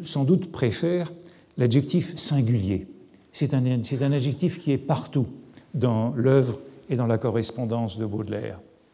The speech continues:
Homme singulier. Par exemple, il traite Constantin Guis d'homme singulier dans Le peintre de la vie moderne.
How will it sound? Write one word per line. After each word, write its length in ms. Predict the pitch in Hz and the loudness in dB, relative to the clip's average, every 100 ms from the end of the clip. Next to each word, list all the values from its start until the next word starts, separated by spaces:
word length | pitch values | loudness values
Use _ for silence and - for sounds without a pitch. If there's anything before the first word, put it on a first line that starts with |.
| _ _ _ _ 196 | _ _ _ _ 6
Homme 320 | 160 156 147 - - - - | 8 8 4 -4 -18 -12 -2
singulier. 680 | - 135 131 113 110 90 - - - - - _ _ _ - | 4 4 4 4 2 0 -8 -16 -20 -20 -20 _ _ _ -6
Par 160 | 113 101 | -2 0
exemple, 320 | 104 131 127 | 0 0 -2
il 140 | 104 | -4
traite 400 | - 139 131 - 117 107 - | -2 -2 -2 -6 -8 -6 -6
Constantin 560 | 120 107 123 120 151 | -6 -4 -2 0 0
Guis 600 | 143 170 - - - - - - _ - | 2 2 2 0 -4 -6 -16 -20 _ -10
d'homme 360 | 175 143 139 135 | 2 4 4 2
singulier 640 | - 131 127 131 147 123 | 2 0 2 0 2 0
dans 260 | 90 113 110 | 0 -4 -2
Le 140 | 110 | -4
peintre 440 | - 135 120 - 113 | -2 -4 -4 -4 -2
de 100 | 113 | 2
la 180 | 113 | 2
vie 160 | 101 113 | 2 0
moderne. 540 | 120 117 110 110 120 | 0 0 -2 -4 -6